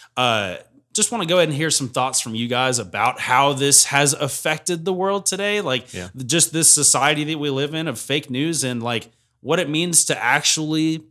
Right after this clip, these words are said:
Speaker 1: pursue truth instead of buying into everything that we see.
Speaker 2: Yeah, I think it'd be, I mean, I kind of threw one out there earlier, like, we can pinpoint s-, several things in the last few years even where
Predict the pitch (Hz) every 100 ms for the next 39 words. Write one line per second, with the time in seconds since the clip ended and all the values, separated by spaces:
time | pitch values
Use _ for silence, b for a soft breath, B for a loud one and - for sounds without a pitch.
0 | - 139 123 - 123 120 - 185 131 117
1 | 107 110 - 120 120 120 113 120 101 95
2 | 98 120 120 127 127 120 120 117 120 113
3 | 101 113 - 131 - - 156 104 123 113
4 | 104 104 98 - _ _ 110 101 101 120
5 | 101 90 - 117 107 98 90 87 - 104
6 | 101 80 85 78 87 - - 98 95 87
7 | - _ _ _ _ _ _ - 107 98
8 | 107 90 - - - - 101 98 87 98
9 | 95 87 82 85 87 - 92 85 113 92
10 | 85 85 85 82 80